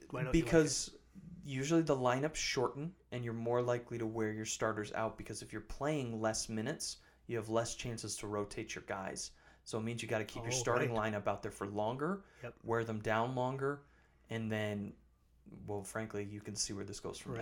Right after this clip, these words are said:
Speaker 2: there.
Speaker 1: right.
Speaker 2: So that's something I don't always love, but it, the kind of elephant in the room to me is we wouldn't wanna be changing overtime if guys weren't missing the next game,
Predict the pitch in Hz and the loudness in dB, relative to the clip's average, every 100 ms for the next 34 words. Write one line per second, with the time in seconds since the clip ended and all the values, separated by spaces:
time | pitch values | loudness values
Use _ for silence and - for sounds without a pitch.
0 | 131 123 - - 123 123 - 120 107 95 | -6 -8 -16 -12 -8 -8 -2 0 0 2
1 | 139 180 - - 165 143 113 113 117 117 | 2 4 2 2 0 -2 -2 -2 -2 -2
2 | - 113 110 101 107 107 110 120 - - | 0 0 -2 -2 0 0 0 -4 -16 -20
3 | - - _ - - 117 110 135 - 135 | -20 -20 _ -4 2 4 4 0 0 0
4 | 127 - 170 156 110 - - - - 143 | 0 4 6 6 6 2 -8 -8 0 2
5 | 143 139 120 110 110 113 - 113 107 101 | 2 0 -2 0 0 0 -2 -2 -2 -2
6 | - - _ _ - - _ _ _ - | -4 -10 _ _ -20 -20 _ _ _ -8
7 | 123 123 135 180 185 143 147 131 113 135 | -2 2 6 8 8 6 4 2 -2 -2
8 | 123 113 110 131 - 143 151 160 _ - | 0 0 0 0 0 0 -2 -4 _ -20
9 | - - 127 123 120 120 120 113 113 - | -10 -4 -2 0 0 0 -4 -2 -2 -2
10 | 110 104 98 - 95 - | -2 -4 -4 -6 -6 -8